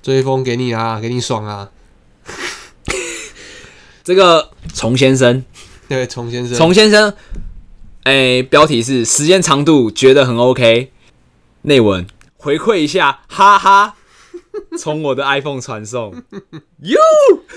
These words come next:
Speaker 1: 很棒欸。
Speaker 2: 谢谢虫先生，
Speaker 1: 谢谢虫先生。
Speaker 2: 我们保持这个时间长度的韧性，好不好？现在一小时四十三分钟。
Speaker 1: 啊。
Speaker 2: <laughs> 我看是没有办法在圣诞节前跟大家 say hello 了。好，
Speaker 1: 嗯。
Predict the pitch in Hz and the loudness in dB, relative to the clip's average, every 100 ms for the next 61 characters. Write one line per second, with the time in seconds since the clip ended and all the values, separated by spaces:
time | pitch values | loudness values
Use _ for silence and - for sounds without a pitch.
0 | - 294 - 320 127 - 143 135 127 127 | -8 -8 -8 -16 -16 -12 -12 -12 -18 -14
1 | - 170 147 135 143 131 131 123 135 123 | -8 -6 -6 -10 -10 -8 -8 -8 -12 -10
2 | 120 123 117 110 _ _ _ 120 113 - | -8 -8 -8 -14 _ _ _ -6 -6 -6
3 | 120 135 131 120 110 107 98 - 120 123 | -6 -4 -2 -2 -2 -4 -8 -8 -4 -4
4 | 120 104 113 107 104 98 107 95 101 107 | -6 -10 -6 -6 -6 -10 -12 -8 -6 -6
5 | 110 120 117 117 _ _ - 151 131 107 | -6 -6 -6 -10 _ _ -12 -10 -6 -6
6 | 104 139 120 113 113 127 113 107 113 - | -6 -8 -10 -8 -8 -8 -8 -8 -10 -14
7 | - 117 117 120 117 - _ - - - | -20 -16 -14 -14 -16 -20 _ -20 -20 -20
8 | - - 240 - _ - 135 190 180 185 | -20 -20 -20 -20 _ -10 -4 -2 -2 -4
9 | 147 131 156 127 120 - 143 139 143 131 | -2 -2 0 -2 -4 -8 -6 -6 -6 -6
10 | 123 117 110 - 101 107 _ _ _ 131 | -6 -6 -8 -8 -10 -12 _ _ _ -8
11 | 127 120 123 117 110 101 104 104 95 87 | -4 -6 -6 -8 -8 -8 -6 -8 -10 -14
12 | _ _ _ - 113 123 214 _ - 135 | _ _ _ -6 -4 -4 -10 _ -18 -16